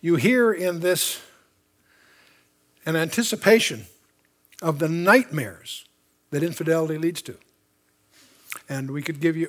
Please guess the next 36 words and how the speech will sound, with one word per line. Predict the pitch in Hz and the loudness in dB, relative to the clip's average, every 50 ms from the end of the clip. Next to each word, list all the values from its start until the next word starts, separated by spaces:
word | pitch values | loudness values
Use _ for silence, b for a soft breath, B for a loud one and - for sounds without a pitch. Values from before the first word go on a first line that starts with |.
| - | -4
go | - 160 165 170 | -2 0 0 0
into | 165 151 | 0 -2
all | - - 180 190 185 185 | 0 4 4 4 4 4
kinds | - 190 180 175 170 165 | 2 0 0 0 -2 -4
of | 160 - | -6 -6
statistics, | - 170 - - - 185 180 - 208 190 190 - - - | -6 -6 -4 -2 -2 -2 -2 -2 -4 -6 -6 -8 -14 -10
but | - 165 160 | -6 -2 -2
I | 156 | -2
don't | 156 180 185 180 - | -2 -4 -8 -8 -4
think | - 185 175 175 | -2 -2 -2 -2
it | 156 - | -4 -2
takes | - 180 165 - - - | -2 -2 -2 -2 -4 -6
any | 185 185 185 175 175 | -6 -4 -4 -4 -4
insight | 185 196 180 - 185 170 170 165 - | -4 -4 -2 0 2 2 0 0 -4
to | - 160 | -6 -4
realize | 170 175 175 170 160 160 160 165 151 127 | -2 0 0 2 2 2 2 0 -2 -4
that | 147 123 135 | -8 -12 -10
venereal | 139 143 143 156 180 190 190 185 180 | -10 -6 -4 -2 0 0 0 0 0
disease | 170 175 165 160 185 196 190 160 | 0 -2 -2 -2 -4 -4 0 2
alone, | 180 175 180 196 220 226 202 151 139 | 2 4 4 4 4 4 2 0 -2
not | 151 160 160 | -4 -4 -4
that | - 156 | -4 -4
that's | 170 170 - - | -4 -4 -4 -4
the | 147 135 | -8 -6
only | 151 180 202 196 160 | -6 -4 -4 -4 -4
danger, | 131 135 135 135 131 147 151 B B B B B B B B B B | -4 -4 -4 -6 -6 -8 -14 B B B B B B B B B B
venereal | - 147 160 180 202 196 180 | -4 0 0 2 2 2 2
disease | 175 160 151 180 185 175 | 2 0 0 0 -2 0
alone, | 151 160 170 180 180 185 180 | 0 -2 -2 -2 -2 -4 -4
aids | 156 170 180 180 156 | -2 2 2 2 2
and | 165 151 | 0 -6
so | - 175 175 | -6 -4 -4
forth, | 175 165 | -4 -6
has | 160 147 143 - - - - B B B B B B B B - | -8 -10 -12 -14 -18 -20 -20 B B B B B B B B 2
reached | 165 175 - - - - | 2 2 2 -2 -2 -2
epidemic | 180 180 - 180 160 170 165 165 165 160 - - | -2 -2 0 -4 -4 -4 -4 -4 -6 -8 -12 -18